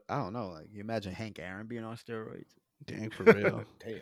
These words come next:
Speaker 1: Like, do you ever think about it? Like, nobody know. He might have been on something. He can, maybe not
Speaker 3: Mm.
Speaker 1: steroids. Maybe he took cocaine every,
Speaker 2: Yeah.
Speaker 1: before
Speaker 2: Or,
Speaker 1: every
Speaker 2: or
Speaker 1: game.
Speaker 2: imagine, like, since we, last episode, we brought up Babe, Babe Ruth. I mean, he lived off hot dogs. That was his, his food.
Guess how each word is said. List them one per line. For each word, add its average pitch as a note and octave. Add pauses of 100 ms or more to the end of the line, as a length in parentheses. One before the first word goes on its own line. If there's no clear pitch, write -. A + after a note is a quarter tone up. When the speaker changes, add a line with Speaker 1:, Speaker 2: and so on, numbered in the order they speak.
(560)
Speaker 1:
Like, G#2
do A#2
you D3
ever C3+
think D3
about D3+
it? C#3
Like, C3
nobody D3
know. C3+
He C3+
might D3
have B2
been A2+
on A#2+
something. B2
He C#3+
can, A2
maybe C#3
not D3
Speaker 3:
Mm. -
Speaker 1:
steroids. C3
Maybe B2
he C3
took -
cocaine B2
every, - (220)
Speaker 2:
Yeah. F#2
Speaker 1:
before A#2
Speaker 2:
Or, B2
Speaker 1:
every B2
Speaker 2:
or B2+
Speaker 1:
game. A#2
Speaker 2:
imagine, C#3+
like, B2+
since B2
we, B2+
last A#2+
episode, G#2+
we G#2
brought A2+
up G2+
Babe, A2+
Babe A#2
Ruth. A#2+ (400)
I G2+
mean, A2+
he B2+
lived B2
off G#2+
hot A#2+
dogs. G#2
That A2
was A2
his, G2
his -
food. A2+